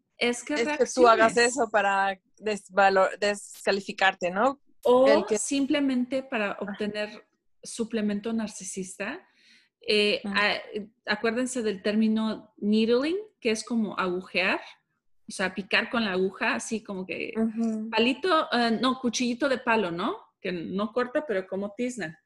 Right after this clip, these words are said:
Speaker 1: Y
Speaker 2: Ujú.
Speaker 1: entonces ahí, eh, si te están, si, si te están provocando, ah, también otra cosa,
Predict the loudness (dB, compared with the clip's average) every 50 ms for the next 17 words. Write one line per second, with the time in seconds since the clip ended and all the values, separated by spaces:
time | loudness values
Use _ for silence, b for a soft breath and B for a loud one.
0 | _ b b b b b b b b b b b b b -2 -2 0 0 0 0
1 | 0 0 0 -2 -4 -4 0 2 2 4 4 4 2 2 0 -2 -6 -10 _ _
2 | _ _ _ _ _ _ _ _ -6 -4 -4 -4 -6 -8 -2 2 4 4 4 4
3 | 2 2 2 2 2 0 -4 -6 -10 -10 -10 -10 -14 _ _ -16 -12 -10 -4 0
4 | 0 2 2 2 -2 0 2 2 2 2 2 0 0 -2 -2 -2 -2 -2 0 0
5 | 0 -2 -2 -2 -2 0 0 0 -2 -2 -4 -4 -4 -4 -6 -4 -4 -6 -6 -8
6 | -10 -14 _